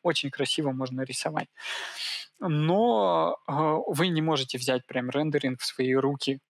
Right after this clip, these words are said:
и начать там писать какой-то кастомный код. У Лифлета, э, немножечко другой подход.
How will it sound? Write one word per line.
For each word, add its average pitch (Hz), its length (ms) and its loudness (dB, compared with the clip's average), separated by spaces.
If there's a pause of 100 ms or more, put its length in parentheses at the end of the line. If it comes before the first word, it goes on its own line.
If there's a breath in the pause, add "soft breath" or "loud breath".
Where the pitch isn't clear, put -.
и 135 280 2
начать 139 380 0
там 131 140 -2
писать 147 300 -4
какой-то - 360 -4
кастомный 135 460 -4
код. 147 320 -4
У 156 80 0
Лифлета, 202 540 0 (1300 loud breath)
э, 170 400 2
немножечко 165 600 0
другой 147 380 2
подход. - 580 0